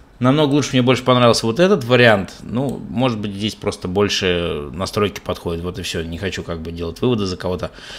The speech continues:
Э, здесь, получается, запущено ригелем. Э, сто девяносто шесть практически каждая карточка мегахэш, суммарно семьсот восемьдесят три. И при этом температуры, несмотря на жару, держатся нормальные.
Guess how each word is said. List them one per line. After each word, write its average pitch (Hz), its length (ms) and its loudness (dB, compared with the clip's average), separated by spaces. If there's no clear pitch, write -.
Э, 113 220 2
здесь, 135 240 2
получается, 139 440 6
запущено 120 560 2
ригелем. 127 460 4
Э, 104 260 4
сто 127 280 2
девяносто 120 520 4
шесть 117 320 2
практически 110 460 0
каждая 104 320 2
карточка 107 380 0
мегахэш, 107 440 2
суммарно 107 420 2
семьсот 101 380 -2
восемьдесят 98 420 -2
три. 95 220 -2
И 117 480 4
при 131 200 4
этом 107 260 4
температуры, 117 800 4
несмотря 107 760 2
на 110 340 -2
жару, 107 400 4
держатся 98 520 2
нормальные. 196 680 4